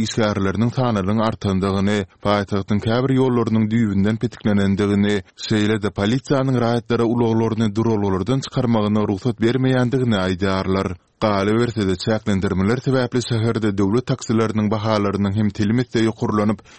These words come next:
elli manada ýetendigi, gaýry goýulmasy tiz kömek gulluklarynyň hereketiniň görnütün haýallandygy bellenilýär. On üçünji maýda Türkmen howa ýollary gullugy Dubaýdan pandemiýa çäklendirmeleri sebäpli watanyna wagtynda dolanyp bilmedik.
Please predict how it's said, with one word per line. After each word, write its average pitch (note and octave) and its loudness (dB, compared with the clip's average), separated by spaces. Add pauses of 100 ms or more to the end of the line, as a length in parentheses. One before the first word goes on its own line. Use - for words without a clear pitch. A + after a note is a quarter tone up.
elli G#2+ 2
manada A2+ 0
ýetendigi, G2 0 (200)
gaýry G2+ 2
goýulmasy G2 0
tiz C#3 -2
kömek A#2+ -2
gulluklarynyň A2 0
hereketiniň A2 0 (180)
görnütün A2+ 0
haýallandygy A2+ 0
bellenilýär. F#2 0 (640)
On A2+ 2
üçünji G#2+ -2
maýda A2 2
Türkmen - -2
howa C3+ 2
ýollary A#2+ 0
gullugy A2 0
Dubaýdan G#2+ 0 (180)
pandemiýa G#2+ 0
çäklendirmeleri G#2+ -2
sebäpli G#2+ -2
watanyna G#2 0 (100)
wagtynda G2 -2
dolanyp G#2 0
bilmedik. G#2+ 0